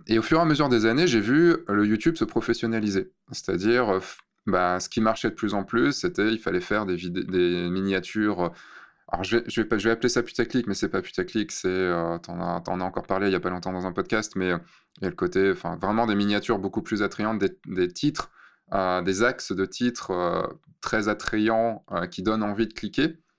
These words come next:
sans évidemment mentir dans ta vidéo, parce que le putaclic, c'est qu'on ment dans la vidéo, c'est-à-dire qu'on, on te prévoit, on te promet quelque chose qui ne sera pas du tout dans, dans la vidéo. Et, euh,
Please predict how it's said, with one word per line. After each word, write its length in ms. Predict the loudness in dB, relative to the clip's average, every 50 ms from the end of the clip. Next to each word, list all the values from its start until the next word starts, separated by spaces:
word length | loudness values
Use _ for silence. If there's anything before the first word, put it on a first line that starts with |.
| _ _ _
sans 220 | -8 -2 0 2 2
évidemment 320 | 2 2 2 2 2 2
mentir 440 | 2 2 0 0 0 2 2 2 2
dans 100 | 2 0
ta 140 | 0 0 0
vidéo, 340 | 0 0 0 2 2 2
parce 100 | 0 -2
que 100 | -6 -8
le 40 | -8
putaclic, 420 | -8 -6 -6 -6 -4 -2 -2 -2 -2
c'est 140 | -2 -6
qu'on 140 | -6 -4 -2
ment 180 | 0 0 0 2
dans 120 | 0 0 -2
la 80 | -2
vidéo, 360 | -4 -4 -2 -2 0 0 0
c'est-à-dire 360 | 0 0 -2 -2 -2 -2 -4 -6
qu'on, 160 | -8 -8 -8 -10 -14 -20 -20 -18 -12
on 100 | -10 -10
te 120 | -10 -12 _ _
prévoit, 360 | -4 -2 -2 0 0 0 -2 -2 -8 -10
on 40 | -10
te 160 | -8 -2 -2
promet 380 | -2 -2 -2 -4 -2 -2 -2
quelque 140 | -2 -4 -4
chose 200 | -2 -2 -2 -2
qui 100 | -2 -8
ne 60 | -10
sera 180 | -8 -8 -8 -4
pas 140 | -2 -2 -2
du 140 | -2 -4 -4
tout 120 | -4 -4
dans, 220 | -4 -4 -6 -8
dans 120 | -8 -8 -6
la 100 | -6 -6
vidéo. 320 | -4 -2 -2 -2 -2 -2 -6 -18 -20 -20 -20 -20 -20 _ _ _ _ _ _ _ 0
Et, 200 | 0 2 4 4
euh, 460 | 4 4 2 2 0 0 -2 -2